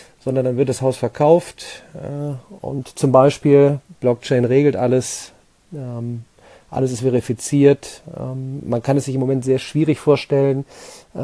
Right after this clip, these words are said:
wo ist die Unterschrift, wo ist der Stempel, wo ist der Proof, wie kann das die, äh, die, die, die Masse, äh, entscheiden,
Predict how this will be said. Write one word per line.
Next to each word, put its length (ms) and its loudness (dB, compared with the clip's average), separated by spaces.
wo 160 2
ist 160 -2
die 60 2
Unterschrift, 760 -2
wo 80 -2
ist 140 -6
der 80 -2
Stempel, 460 0
wo 60 0
ist 140 -6
der 80 -4
Proof, 420 -4
wie 60 -4
kann 220 -6
das 200 -2
die, 340 -2
äh, 500 -8
die, 360 -6
die, 300 -10
die 180 -8
Masse, 560 0
äh, 180 -12
entscheiden, 760 -8